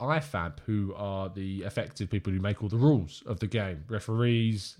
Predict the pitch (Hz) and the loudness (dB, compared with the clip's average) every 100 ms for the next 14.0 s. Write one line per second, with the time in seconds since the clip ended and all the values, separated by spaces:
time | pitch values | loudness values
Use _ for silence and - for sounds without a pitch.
0 | 135 95 95 95 95 101 - 117 - 104 | -10 -4 -2 -2 -4 -6 -2 -4 -2 -2
1 | 110 107 - 101 101 113 101 104 110 117 | 0 0 2 2 4 2 0 2 4 6
2 | 110 101 - 107 101 104 120 101 104 110 | 4 -2 -6 -6 -2 2 4 6 4 -2
3 | - - - - - 120 131 131 120 139 | -10 -20 -20 -14 -6 0 2 2 2 2
4 | 139 123 123 131 127 127 - 131 127 120 | 2 0 -4 -2 -2 -2 -2 -2 0 -2
5 | 113 - - 123 120 113 123 120 - 127 | -4 -8 -2 2 2 2 0 0 -2 -2
6 | 123 - - 117 - 165 151 113 78 - | -2 -4 -6 -4 0 0 0 -2 -2 -6
7 | _ _ _ _ _ _ _ _ _ _ | _ _ _ _ _ _ _ _ _ _
8 | - - - 107 107 110 104 104 - 156 | -20 -20 -6 0 2 2 2 2 6 6
9 | 147 160 143 147 120 104 107 123 101 113 | 8 6 8 6 6 2 0 0 2 2
10 | - - - 202 - 147 - - 147 - | 8 8 10 6 8 4 4 8 8 10
11 | 110 120 104 - - - - 208 190 185 | 8 6 6 0 -10 -16 4 6 8 8
12 | 135 104 120 98 120 123 139 120 123 127 | 6 6 4 4 4 4 4 4 4 4
13 | 156 147 143 135 120 113 123 113 107 87 | 6 4 6 2 2 2 2 4 4 2